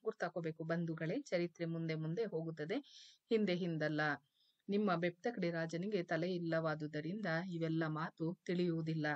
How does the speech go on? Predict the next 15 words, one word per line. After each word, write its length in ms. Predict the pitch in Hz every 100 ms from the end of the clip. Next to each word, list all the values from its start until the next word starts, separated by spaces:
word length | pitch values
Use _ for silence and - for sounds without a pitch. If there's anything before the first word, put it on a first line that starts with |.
| - _ _ _ _ _ _ _ _ _ _ _ _ _ _ _ _ _ _ _ _ _ _ _ _ _ _ _ _ _ _ _ _ _ _ _ -
ತನಗಿಲ್ಲದ 560 | 247 302 262 202 175
ತಲೆ 280 | 180 190 180 175 180 -
ನಿಮಗೂ 400 | 202 233 277 240
ಇರದ 220 | 185 175
ಹಾಗೆ 400 | 160 190 208 175 180 185
ಮಾಡಿದ್ದು 500 | 175 165 180 - 175 190 -
ಅವನ 240 | 175 175 175
ವಿಶೇಷ 420 | 202 180 165 165 226
ಸಾಧನೆ. 460 | - 190 165 160 160
ಆದರೆ 300 | 165 165 165
ನೀವು 320 | 160 190 202
ಜಾಣರಾಗಬೇಕು. 840 | 160 160 160 156 156 160 160 156 -
ನನ್ನ 220 | 160 160
ಮಾತು 300 | 160 160 160
ತಿಳಿಯುತ್ತಿವೆಯಾ? 640 | 175 180 170 - 170 160